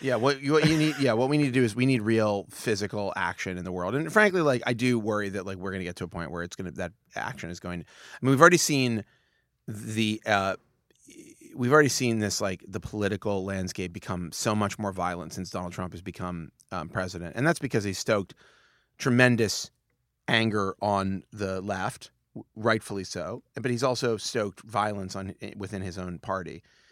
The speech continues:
And, uh, you know, it's sad to imagine a situation where we get there and,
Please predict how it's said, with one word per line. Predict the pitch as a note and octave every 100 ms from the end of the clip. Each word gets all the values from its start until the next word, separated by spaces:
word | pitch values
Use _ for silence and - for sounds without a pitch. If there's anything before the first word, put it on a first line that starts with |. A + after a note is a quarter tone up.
| _ _ -
And, | G#2 G2 F#2+
uh, | G2 F#2+ -
you | D#3+
know, | D#3
it's | A#2 -
sad | D#3 C3+ A#2
to | A#2+
imagine | G#2 G2 G2 G2+
a |
situation | - F#2+ G2+ G2 G#2
where |
we | F#2+
get | F#2 G2
there | - G2
and, | F#2+